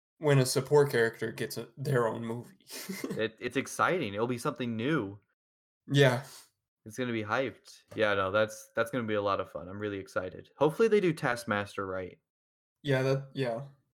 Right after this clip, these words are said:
Speaker 2: Um, and this also definitely takes place where Captain America's really big, so he better have some shield shenanigans.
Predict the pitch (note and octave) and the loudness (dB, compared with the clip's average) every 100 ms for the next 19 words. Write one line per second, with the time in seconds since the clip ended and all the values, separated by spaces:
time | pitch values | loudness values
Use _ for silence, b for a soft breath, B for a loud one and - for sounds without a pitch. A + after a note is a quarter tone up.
0 | _ _ _ A2+ A2 G#2+ C3 D3 F3 F3+ | _ _ _ 0 2 4 4 4 4 4
1 | E3 D3 D3+ D3 C#3+ B2 - C3 C3 A2 | 2 2 0 -2 -2 -2 2 2 0 -2
2 | A#2+ - G#2+ G#2 A2 A2+ G2+ G#2 G#2 F#2+ | -2 -2 0 2 2 0 -2 -2 0 0
3 | G#2+ F#2 - - G#2 A#2 A2 A2 G#2+ G#2 | 0 -2 -2 -2 0 0 2 4 4 2
4 | G2+ - F#2+ - G#2+ G2 F#2+ G2 F#2+ F#2+ | -4 -6 -12 -8 -4 -4 -6 -10 -8 -8
5 | F#2+ F#2+ F#2+ G2 - | -10 -10 -10 -12 -18